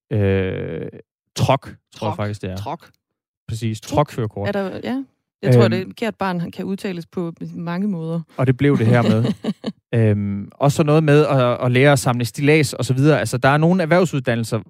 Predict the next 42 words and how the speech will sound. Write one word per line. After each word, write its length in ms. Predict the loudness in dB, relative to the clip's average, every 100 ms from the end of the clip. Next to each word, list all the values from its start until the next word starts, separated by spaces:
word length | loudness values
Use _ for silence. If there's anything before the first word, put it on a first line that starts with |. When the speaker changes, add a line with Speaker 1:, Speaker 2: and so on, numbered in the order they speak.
| _
Speaker 1:
hvor 180 | 0 2
det 120 | 4
er 40 | 2
sådan 240 | 2 2
rimelig 260 | 2 4 2
centralt, 560 | 0 0 0 0 -2 -6
at 100 | -4
man 180 | -2 -2
kommer 220 | 0 2
ind 220 | 2 2
og 120 | -2 -2
får 240 | 0 0
fingrene 440 | 0 -2 0 -2 -4
i 60 | -6
bolledejen 580 | 0 2 2 0 -4 -6
for 140 | -4
at 80 | -4
kunne 120 | 0
lære 140 | 2 2
det 20 |
ordentligt. 320 | 0 -4 -8 -12 -20 -20 _ _ -2
De 80 |
får 220 | 2 4 4
også, 240 | 2 0
øh, 200 | 2 2
lov 220 | 2 0
til 320 | 0 0 0 0
at, 240 | 0 0 0
at 120 | 0
vende 200 | 2 0
tilbage. 460 | 0 2 4 2 0 -8 -20 -20 -2
Øh, 360 | 6 6 6 4
så 140 | 2
bliver 160 | 2 2
forsamlingsforbuddet 1000 | 2 2 0 0 -4 -4 -2 -2 -4
hævet 340 | 0 4 4 2
til, 320 | -2 -2 0
øh, 260 | 0 -2 -4 -6
ti 180 | -4 0
personer 420 | 0 0 -2 -4 -12 _ _ 2
udendørs. 480 | 2 4 0 -2 -12 _ _ -20 _ 0
Øh, 440 | 4 4 4 0